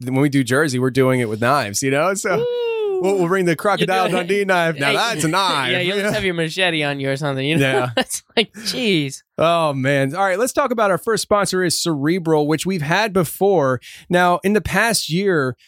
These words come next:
Speaker 1: a lot of people have been experiencing anxiety and depression, more than doubled in the U S in the past year. And that's why people should consider Cerebral who are going through such things as depression, A D H D, insomnia, anxiety, therapy.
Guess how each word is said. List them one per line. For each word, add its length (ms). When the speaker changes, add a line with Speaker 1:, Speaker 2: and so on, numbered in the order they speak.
Speaker 1:
a 40
lot 260
of 80
people 280
have 220
been 120
experiencing 760
anxiety 760
and 280
depression, 640
more 360
than 240
doubled 520
in 140
the 80
U 260
S 220
in 80
the 60
past 420
year. 360
And 180
that's 240
why 380
people 360
should 180
consider 440
Cerebral 640
who 160
are 100
going 340
through 240
such 300
things 300
as 240
depression, 720
A 120
D 160
H 220
D, 280
insomnia, 880
anxiety, 880
therapy. 720